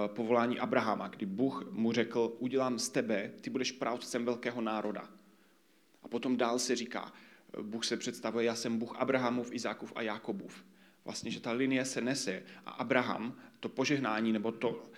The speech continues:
to, že Bůh byl s Abrahamem, eh, se dalo najevo tím, že vlastně jeho jméno nebylo zapomenuto, že měl potomky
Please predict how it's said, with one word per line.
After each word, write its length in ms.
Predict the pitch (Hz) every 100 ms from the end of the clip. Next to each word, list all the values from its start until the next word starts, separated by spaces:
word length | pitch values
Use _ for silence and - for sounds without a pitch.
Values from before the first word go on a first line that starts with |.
| -
to, 100 | 113
že 100 | 117
Bůh 200 | 110 127
byl 120 | 123
s 80 | 123
Abrahamem, 580 | 120 117 117 113 120 117
eh, 520 | - - - 110 -
se 160 | - 120
dalo 180 | 120 127
najevo 280 | 123 120
tím, 280 | 123 - 123
že 380 | 117 113 110 110 - -
vlastně 540 | 113 - - 117 113 -
jeho 240 | 120 117
jméno 300 | 123 123 120
nebylo 280 | 117 113 123
zapomenuto, 560 | 113 107 123 110 113 101
že 100 | 101
měl 160 | 107
potomky 680 | 107 - - 143 143 147 -